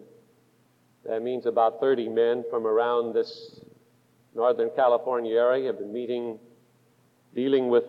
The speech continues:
various aspects of the work of the Lord, and that always means testimonies of what's happening in various places. <clears throat>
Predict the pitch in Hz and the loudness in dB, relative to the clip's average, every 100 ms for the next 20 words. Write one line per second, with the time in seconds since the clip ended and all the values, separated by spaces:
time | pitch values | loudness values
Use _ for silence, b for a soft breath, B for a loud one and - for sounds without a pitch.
0 | - - - - 113 131 139 127 135 135 | -8 -20 -20 -6 0 4 4 4 4 4
1 | 135 - 139 - - 117 117 127 143 131 | 4 2 2 2 0 2 4 6 6 4
2 | 113 117 139 156 165 123 107 98 - - | 4 6 8 8 8 4 0 -4 -14 -18
3 | - - _ _ _ _ _ 123 127 160 | -20 -20 _ _ _ _ _ 4 8 10
4 | 190 156 127 131 143 151 151 - 185 185 | 10 8 4 2 4 4 0 4 4 4
5 | - 139 123 127 156 151 - 120 117 151 | 2 4 6 6 4 2 -2 2 6 4
6 | - 202 196 151 113 107 113 110 - - | 6 4 6 6 4 0 0 -2 -6 -4
7 | 135 151 165 139 135 - 165 156 - 107 | 6 8 10 6 4 2 4 4 2 -6
8 | - - | -6 -20